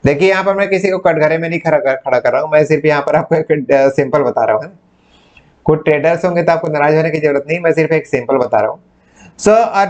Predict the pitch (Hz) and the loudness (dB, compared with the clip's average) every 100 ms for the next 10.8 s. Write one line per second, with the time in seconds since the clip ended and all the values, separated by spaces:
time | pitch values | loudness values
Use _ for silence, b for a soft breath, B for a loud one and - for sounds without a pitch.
0 | 185 190 190 240 247 247 208 180 190 196 | 0 -2 2 0 2 -2 0 0 2 2
1 | 190 190 175 165 180 170 170 170 170 - | 0 -2 -2 0 0 2 2 2 0 -8
2 | _ _ _ - 156 151 143 147 151 139 | _ _ _ -4 0 2 0 0 0 2
3 | 131 135 - _ _ - 147 143 113 - | 0 -2 -12 _ _ -4 0 2 2 0
4 | 107 - _ _ _ _ _ _ _ b | -6 -8 _ _ _ _ _ _ _ b
5 | b - 190 220 196 214 214 220 202 202 | b 0 2 2 2 2 2 0 0 0
6 | 214 208 202 190 190 190 190 190 185 185 | 0 0 0 -2 0 0 0 0 2 0
7 | 170 160 175 170 175 165 160 165 151 143 | 0 2 0 0 0 0 0 0 0 2
8 | 151 143 127 127 123 _ _ _ _ _ | 2 2 0 -2 -4 _ _ _ _ _
9 | _ _ _ _ - 151 156 151 151 151 | _ _ _ _ 0 2 4 2 0 0
10 | 160 143 143 143 139 131 127 | 2 2 0 2 2 2 0